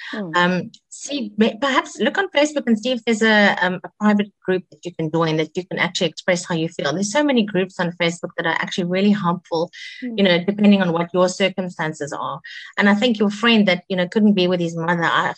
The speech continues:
Speaker 2: feel so much for him because it's such a complex grief response that you end up with. You know, you can't, normally we take such comfort in being with people at that time because we can
Speaker 1: Yeah.
Speaker 2: grieve together, and to be isolated in that is just so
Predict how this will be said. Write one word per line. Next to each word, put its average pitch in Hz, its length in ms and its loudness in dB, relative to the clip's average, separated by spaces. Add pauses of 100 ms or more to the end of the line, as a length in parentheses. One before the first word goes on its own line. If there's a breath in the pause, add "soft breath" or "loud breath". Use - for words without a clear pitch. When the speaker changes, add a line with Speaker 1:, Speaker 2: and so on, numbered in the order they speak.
(140)
Speaker 2:
feel 254 160 -2
so 247 260 -2
much 226 320 0
for 175 100 0
him 160 220 -2
because 180 400 -4 (600 loud breath)
it's 208 120 -14
such 294 200 -2
a 302 80 -2 (160)
complex 226 460 -6
grief 175 300 -2
response 156 480 -4
that 170 160 -4
you 175 60 -4
end 165 240 -4
up 156 100 -6
with. - 240 -8
You - 60 -2
know, 180 60 2
you 196 240 2
can't, 247 260 -2 (460 loud breath)
normally 247 280 2
we 220 140 4
take 220 260 -2
such 254 140 -6 (160)
comfort 233 260 2
in 202 140 6
being 202 280 4
with 208 200 0
people 165 320 -4
at 143 220 -2
that 156 100 -6 (100)
time 156 200 0
because 180 280 -6
we 180 80 -2
can 190 180 -2
Speaker 1:
Yeah. 170 60 -4
Speaker 2:
grieve 185 240 2
together, 175 360 -2 (180)
and 175 120 -4
to - 120 -18
be 208 260 -4
isolated 226 600 0
in 165 220 -4
that 151 200 -4
is 208 200 -8
just - 460 -8
so 240 200 2